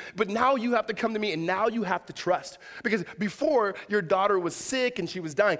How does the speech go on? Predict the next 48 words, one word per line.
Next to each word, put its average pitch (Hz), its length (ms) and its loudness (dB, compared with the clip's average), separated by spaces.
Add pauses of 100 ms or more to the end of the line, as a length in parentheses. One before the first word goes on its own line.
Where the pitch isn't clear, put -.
(120)
She's 254 260 0
dead 202 220 2
now." 156 260 2
And 156 140 -4
he 175 100 -4
looks 170 440 -4
at 226 80 -4
him 175 180 -6
and 160 100 -8
says, 127 300 -8 (100)
"What 143 220 -12
you 170 60 -8
have 156 180 -6
before 143 300 -6
you 120 120 -8
is 110 80 -12
what 120 120 -10 (140)
all 190 220 2
of 135 100 -4
us 131 100 -12
have 120 220 -4
before - 260 -18
us." - 120 -20 (680)
That 170 120 2
when 180 100 2
we 208 80 0
look 262 220 -2
at 226 60 2
our 208 100 2
circumstances 190 680 -2
and 165 80 0
we 170 60 0
look 208 200 0
at - 60 -2
our 170 60 2
situation, 170 580 -4 (200)
we 220 100 0
can 202 140 0
have 170 180 2
human 247 400 0
despair 175 640 2 (240)
or 208 160 4
we 214 100 0
can 190 160 -2
trust 196 400 0
in 170 120 -2
divine 156 440 0
possibilities. 131 760 -4